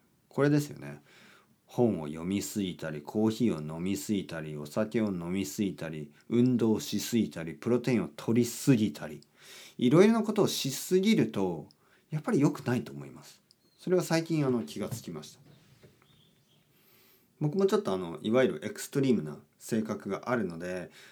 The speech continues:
何かを始めるとたくさんしたくなるんですよね。でもこれは実は良くない。はい。なんか最初は、例えばね、勉強もそうですよね。皆さんも勉強している。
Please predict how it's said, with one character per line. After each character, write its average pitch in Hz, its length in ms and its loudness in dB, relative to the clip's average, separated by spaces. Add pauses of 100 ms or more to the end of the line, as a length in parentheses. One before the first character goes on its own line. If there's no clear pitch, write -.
(100)
何 190 260 2
か 98 140 -4
を 82 80 -4
始 87 240 -10
め 90 100 -6
る 87 100 -10
と 98 360 -6
た - 100 -10
く - 100 -16
さ 226 200 -2
ん 220 80 4
し 220 100 -6
た 190 100 0
く 190 100 -2
な 165 100 0
る 110 100 0
ん 82 40 -6
で 76 80 -10
す - 80 -18
よ 78 100 -14
ね。 73 200 -14 (400)
で 165 80 -6
も 147 80 -4
こ 180 120 -6
れ 214 80 2
は 220 320 2 (360)
実 160 240 0
は 123 60 4
良 104 120 -4
く 98 120 -12
な 76 120 -12
い。 - 60 -18 (560)
は 92 360 -4
い。 73 160 -14
な 160 80 -4
ん 165 40 -6
か 143 100 -8
最 208 180 2
初 220 140 -4
は、 202 360 0
例 165 160 4
え 208 40 10
ば 123 60 8
ね、 98 100 4
勉 131 240 6
強 131 120 4
も 127 140 4
そ 139 120 2
う 104 40 2
で - 60 -2
す - 80 -12
よ 85 80 -8
ね。 117 100 0
皆 110 200 4
さ 107 120 -4
ん 82 80 -4
も 80 60 -8
勉 87 240 -10
強 82 200 -10
し - 100 -12
て 80 100 -6
い 76 60 -4
る。 76 180 -8